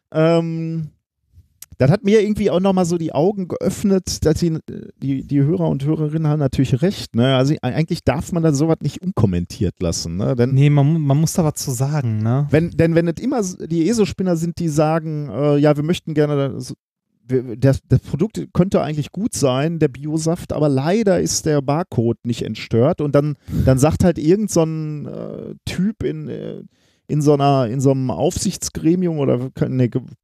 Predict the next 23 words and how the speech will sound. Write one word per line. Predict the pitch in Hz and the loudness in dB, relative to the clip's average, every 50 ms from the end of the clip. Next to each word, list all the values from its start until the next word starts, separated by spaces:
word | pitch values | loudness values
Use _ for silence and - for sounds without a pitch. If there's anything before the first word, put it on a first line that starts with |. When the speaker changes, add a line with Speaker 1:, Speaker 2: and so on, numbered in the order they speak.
| - | -6
Speaker 1:
Management | - 127 123 127 151 185 175 - - 160 160 165 170 165 151 | -4 0 2 2 2 2 2 0 -2 -2 -2 -2 0 0 0
oder | 131 131 127 | 2 2 2
wer | 135 139 135 | 2 2 2
auch | 131 131 | 2 0
immer | - 156 151 | 0 0 0
das | 143 143 135 - - | 2 0 0 0 -2
entscheidet, | - - - 131 - - 127 131 151 170 170 160 - | -4 -4 -4 -2 0 2 4 4 4 2 2 0 0
sagt | 147 147 - - | 0 -2 0 0
dann, | 151 143 143 - _ _ _ _ _ | 0 0 0 -2 _ _ _ _ _
„Ja | - - - | -6 -6 -4
komm, | - - 120 160 | -2 0 2 4
dann | 143 92 90 | 4 4 4
machen | 104 147 156 139 | 2 2 2 4
wir | 117 110 | 4 4
da | 104 101 | 4 4
halt | 110 135 - | 2 2 2
so | - 113 | 2 0
einen | 101 | 0
Strich | - - - - - - | 0 -4 -6 -8 -8 -6
durch, | - 95 85 - | -8 -8 -8 -8
ist | - 92 - - | -10 -8 -4 -4
doch | 117 | -2
egal.“ | - 127 98 - 156 190 170 107 85 - - 104 127 | -2 -2 0 0 2 2 2 0 -2 -4 -6 -8 -12